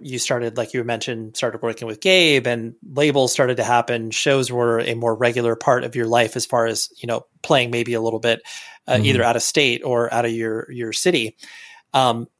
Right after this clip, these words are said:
Speaker 1: did you like touring initially? Uh, or, 'cause I know relatively early on, you guys actually went to South by Southwest, I think, right? Didn't you?
Speaker 2: Yeah. Mm-hmm.
Speaker 1: It, yeah,
Speaker 2: Um,
Speaker 1: I just, I, I, I remember that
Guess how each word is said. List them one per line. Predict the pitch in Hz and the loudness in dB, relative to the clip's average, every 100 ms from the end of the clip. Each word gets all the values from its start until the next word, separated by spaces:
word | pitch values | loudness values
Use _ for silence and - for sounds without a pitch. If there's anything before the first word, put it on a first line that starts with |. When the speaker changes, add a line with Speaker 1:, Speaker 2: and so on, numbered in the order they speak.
| 151 | -4
Speaker 1:
did | 160 156 | 0 2
you | 214 202 185 147 127 | 2 0 -4 -8 -2
like | 127 156 - | 0 0 -2
touring | - 151 135 160 202 | -4 0 2 0 0
initially? | 233 175 190 - - 262 254 - | -2 -2 -2 -4 -6 -8 -8 -4
Uh, | 139 127 127 | 2 2 2
or, | 139 135 127 | 2 4 2
'cause | 127 139 | 0 0
I | 135 | 2
know | 214 175 - 143 - 139 - | 4 2 0 -12 -14 -12 2
relatively | 185 285 196 147 127 | 4 4 2 2 2
early | 135 120 | 2 4
on, | 135 120 | 4 2
you | 110 | 2
guys | 131 123 | 2 2
actually | 120 - | -2 -2
went | 120 117 - | -4 -4 -4
to | 131 113 | -6 -4
South | - 127 | 0 2
by | 120 | 0
Southwest, | - 117 - 135 127 | -2 -4 0 -2 -2
I | 113 | -6
think, | - - - - | -10 -16 -18 -8
right? | 117 127 - | -4 -4 -6
Didn't | 135 135 | -6 -4
you? | 151 170 - | -6 -6 2
Speaker 2:
Yeah. | 104 95 82 - - | 4 4 2 -6 -2
Mm-hmm. | 98 95 92 92 _ _ _ - | 2 4 2 -2 _ _ _ -12
Speaker 1:
It, | 76 - - - | -12 -12 -2 4
yeah, | 123 117 | 6 4
Speaker 2:
Um, | 120 | 2
Speaker 1:
I | |
just, | 123 - - | -2 -8 -4
I, | 123 120 131 | -2 0 -2
I, | - - - | -4 -20 -4
I | 139 | -2
remember | 131 127 131 127 | 0 0 0 0
that | 123 120 120 | 2 2 0